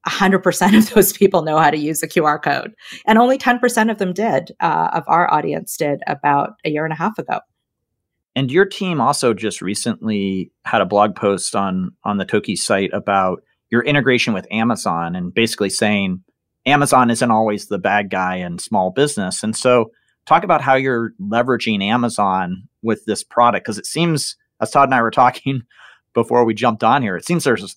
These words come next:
Speaker 2: some pretty interesting integrations you could see between your company and Amazon if they adopted this at a, at a wide scale. But how do you see the environment with Amazon, which sometimes does get labeled as that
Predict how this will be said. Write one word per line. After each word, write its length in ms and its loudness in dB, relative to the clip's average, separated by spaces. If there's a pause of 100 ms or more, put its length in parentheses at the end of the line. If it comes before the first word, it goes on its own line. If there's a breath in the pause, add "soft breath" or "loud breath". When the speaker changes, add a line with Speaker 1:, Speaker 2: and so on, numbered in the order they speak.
Speaker 2:
some 260 -8
pretty 300 0
interesting 480 -4
integrations 640 -4
you 100 -10
could 140 -10
see 320 -4
between 440 -6
your 160 2
company 460 -4
and 100 -4
Amazon 680 0 (220)
if 160 -8
they 140 4
adopted 520 2
this 240 -2
at 60 -4
a, 80 -2 (160)
at 100 -2
a 60 -2
wide 320 0
scale. 380 2
But 200 -4 (500)
how 200 4
do 80 0
you 180 2
see 380 0
the 180 0
environment 600 2
with 120 -10
Amazon, 380 0
which 220 -6
sometimes 480 0
does 240 -4
get 180 -4
labeled 380 -6
as 180 -6
that 220 -2